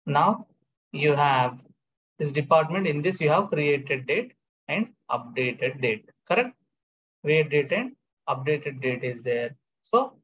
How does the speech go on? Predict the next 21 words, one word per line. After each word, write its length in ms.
let's 220
do 260
one 280
thing. 300
Let's 240
create 480
the, 220
let's 240
consider 480
this 220
as 200
a 100
source 320
department. 800
Let's 240
create 360
a 60
target 400
department. 540
Okay. 280
Create 480